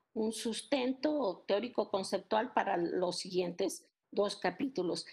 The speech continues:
Y también el, el primer capítulo nos señala algunos elementos en el marco de América Latina. Nos habla de Beijing más veinte,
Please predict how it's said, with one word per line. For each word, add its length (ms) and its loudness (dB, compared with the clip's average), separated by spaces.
Y 220 -2
también 580 2
el, 300 2
el 180 2
primer 380 -2
capítulo 800 0
nos 400 0
señala 540 2
algunos 500 0
elementos 640 0
en 140 0
el 140 -2
marco 280 0
de 120 2
América 400 2
Latina. 500 -2
Nos 240 0
habla 280 4
de 100 2
Beijing 460 0
más 240 0
veinte, 640 2